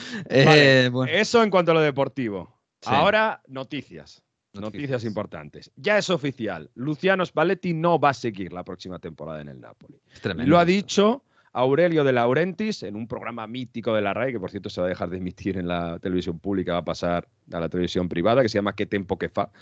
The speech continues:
Speaker 1: Fabrizio Fazio, Federico Fazio. Y Aurelio De Laurentiis, en una entrevista muy pomposa,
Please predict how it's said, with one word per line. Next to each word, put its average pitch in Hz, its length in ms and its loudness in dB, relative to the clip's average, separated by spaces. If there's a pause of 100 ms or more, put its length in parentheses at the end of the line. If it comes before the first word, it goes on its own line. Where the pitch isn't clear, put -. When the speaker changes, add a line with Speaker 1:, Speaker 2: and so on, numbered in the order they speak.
(340)
Speaker 1:
Fabrizio 90 720 2
Fazio, 113 460 -2 (280)
Federico 104 400 0
Fazio. 110 480 -2 (400)
Y 120 500 6
Aurelio 151 380 6
De 156 80 6
Laurentiis, 143 560 2
en 107 80 -4
una 104 300 -2
entrevista 104 500 -2
muy 113 220 -2
pomposa, 156 640 -2